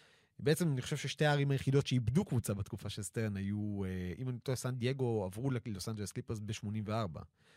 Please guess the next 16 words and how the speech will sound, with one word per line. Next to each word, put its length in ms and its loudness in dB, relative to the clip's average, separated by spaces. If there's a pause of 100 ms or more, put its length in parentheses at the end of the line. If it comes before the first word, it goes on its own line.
(240)
אה, 100 -6
כך 160 -8
שהקבוצות 440 -2
היח-, 120 0
העיר-, 320 2
הערים 200 6
היחידות 300 4
שאיבדו 200 0
קבוצה 260 0
היו 240 2
שתיהן 300 2
באותו 280 4
אזור 240 4
גיאוגרפי, 340 2
ונקובר 440 0
וסיאטל. 440 -4